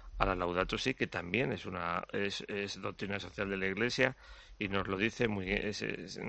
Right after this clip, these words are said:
lo decía muy, muy claro el cardenal Turkson, eh, que, que, bueno, pues que la producción, que el desarrollo no solamente debe ser tecnológico y humano, sino que también tiene que ser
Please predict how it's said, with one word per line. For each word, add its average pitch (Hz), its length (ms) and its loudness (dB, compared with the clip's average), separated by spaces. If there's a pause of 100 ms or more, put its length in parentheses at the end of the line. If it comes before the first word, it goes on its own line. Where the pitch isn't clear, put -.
(220)
lo 104 160 -2
decía 101 240 2
muy, 120 340 4
muy 110 320 4
claro 110 280 10
el 101 100 4
cardenal 104 520 4 (440)
Turkson, 98 680 -2
eh, 104 200 2
que, 92 540 2 (100)
que, - 120 -4
bueno, 101 220 2
pues 107 200 0
que 107 140 2
la 95 160 2
producción, 117 920 2 (420)
que - 100 -2
el 95 80 0
desarrollo 110 800 6 (360)
no 110 180 4
solamente 110 460 6
debe 104 200 6
ser 98 180 0
tecnológico 101 760 0
y 95 80 -2
humano, 107 480 2 (280)
sino 90 260 -6
que - 80 -6
también 92 300 2
tiene 107 180 4
que 98 80 -2
ser 117 240 6